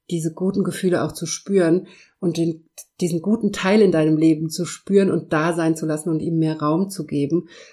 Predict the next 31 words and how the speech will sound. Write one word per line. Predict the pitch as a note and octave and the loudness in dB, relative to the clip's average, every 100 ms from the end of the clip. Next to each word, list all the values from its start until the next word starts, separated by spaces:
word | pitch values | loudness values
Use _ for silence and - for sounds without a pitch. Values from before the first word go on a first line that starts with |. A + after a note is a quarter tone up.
| _ - | _ -10
Und | - - | -6 -2
das | F3+ G#3 - | 0 0 -2
mache | F3 E3+ F#3+ | -2 0 -2
ich | E3 E3 - - | 0 -2 -4 -8
tagtäglich. | G3+ A3+ A#3+ G3 E3+ D#3+ D3 D3+ | 0 0 0 0 0 0 -6 -4
Das | D3+ | -2
sind | D#3+ D#3+ | -2 -2
kleine | - E3+ E3+ G#3 A3+ A3+ | 0 2 4 6 6 6
tägliche | A3+ F#3+ F3+ F#3+ F#3 | 2 0 0 -2 -4
Dinge, | - F3 E3 F3 - _ _ _ _ _ _ - | 0 2 4 2 -4 _ _ _ _ _ _ -10
auf | - - | -10 -6
die | |
ich | F#3 | -2
mittlerweile | F#3 F#3 E3+ E3 D#3+ | 0 0 -2 0 2
so | F#3 | 0
gepolt | G3 G3+ - G3 G3+ - | -2 -4 0 4 2 0
bin, | - D3+ E3+ G3 - _ | 0 2 2 0 -14 _
wo | E3+ | -8
ich | E3+ | -6
die | - E3+ | -2 -2
so | E3 | -2
richtig | E3 F#3 - - - | -4 -4 -4 -6 -2
auskoste | D#3+ F#3 - - E3+ - - F3+ F#3 G3 - _ _ _ _ _ - | -2 -2 -6 -6 -6 -6 -6 -4 -4 -6 -14 _ _ _ _ _ -2
und | F3+ F3+ F3 E3+ | 2 4 4 2
mich | E3 E3 - | -2 -6 -2
dadurch | E3 F3+ F3 F3 E3+ - | 0 0 0 0 -2 -4
aus | E3 F3 - | -2 -2 -2
diesem | F3+ E3+ | -2 0
ganzen | D#3 D#3 D#3 | 0 -2 -4
Stress | - - D#3 D#3 | -8 -6 -6 -4
raushole | C3 C3 C3+ D#3 D3+ D3+ F#3+ | -4 -4 -6 -4 -2 0 -2